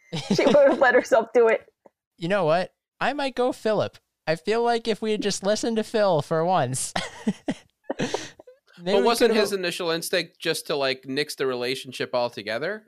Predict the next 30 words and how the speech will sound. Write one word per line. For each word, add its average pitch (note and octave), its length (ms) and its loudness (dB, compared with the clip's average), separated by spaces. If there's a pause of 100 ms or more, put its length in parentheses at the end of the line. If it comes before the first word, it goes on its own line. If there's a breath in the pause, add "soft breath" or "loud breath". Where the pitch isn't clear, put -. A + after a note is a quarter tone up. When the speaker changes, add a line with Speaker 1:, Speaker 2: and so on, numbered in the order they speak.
Speaker 3:
Or A2 460 -4
Speaker 2:
Yeah, C4 280 0
I A3+ 140 0
feel A#3+ 240 -2
like A3+ 260 0
if A#3 200 -2
you A#3 80 -2
just A#3 200 -4 (120)
rip A#3+ 260 -4
the A3 100 -8
Band-Aid F#3+ 520 -2
clean E3+ 280 -4
off, B2+ 480 0
you E3+ 100 -4
know, E3 180 2 (300 loud breath)
what B3 180 0
Liz A3 220 2
did E3 260 0
is D#3 160 -2
kinda D#3+ 340 0
like C#3 400 -2 (120)
you're D3+ 180 0
holding F#3 380 0
a C#3+ 60 0
cookie E3+ 440 -4
out D#3+ 200 0
for E3+ 140 -6
your C#3 160 -2
dog, C3+ 500 0 (540)
and C3 580 0